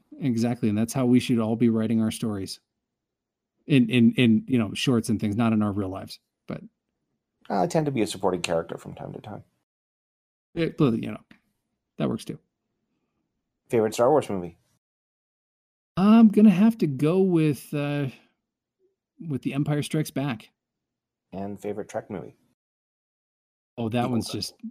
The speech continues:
Speaker 1: that one's really, really, um, I'm a, I'm a huge Trek fan. Let's see. Uh, I'm gonna have to go with, uh, Wrath of Khan.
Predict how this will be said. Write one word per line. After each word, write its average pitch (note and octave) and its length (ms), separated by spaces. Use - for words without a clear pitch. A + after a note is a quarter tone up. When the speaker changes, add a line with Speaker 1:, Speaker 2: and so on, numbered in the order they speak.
Speaker 1:
that C#3 180
one's A#2 180
really, G#2+ 460
really, G#2+ 400
um, G2+ 340
I'm A2+ 160
a, A2 40
I'm A2 180
a G#2 60
huge B2+ 320
Trek A2+ 200
fan. A#2+ 400
Let's C#3 240
see. B2 400
Uh, B2+ 60
I'm C3 220
gonna F#3+ 120
have D3+ 220
to C#3+ 80
go B2+ 280
with, A#2 480
uh, G#2+ 280
Wrath B2+ 220
of C3 80
Khan. A#2 340